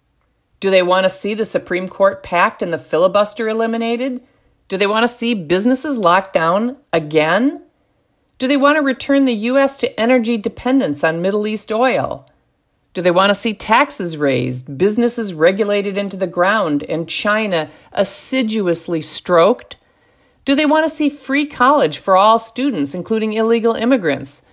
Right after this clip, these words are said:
Do they want law enforcement reimagined and defunded, ice and the D E A eliminated and borders opened? Do they want all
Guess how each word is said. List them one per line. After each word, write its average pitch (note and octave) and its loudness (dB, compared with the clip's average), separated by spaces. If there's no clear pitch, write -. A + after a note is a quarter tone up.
Do A#3 -2
they B3 4
want B3+ 4
law A3+ 6
enforcement F3 -2
reimagined F#3 2
and C#3 2
defunded, E3+ 0
ice A3+ 2
and G#3 -4
the G3 2
D G3 -6
E G3 4
A G#3 4
eliminated E3+ 0
and C3 -2
borders F#3+ 4
opened? A3+ 2
Do A3 -4
they A3 6
want A#3 2
all C#4+ 2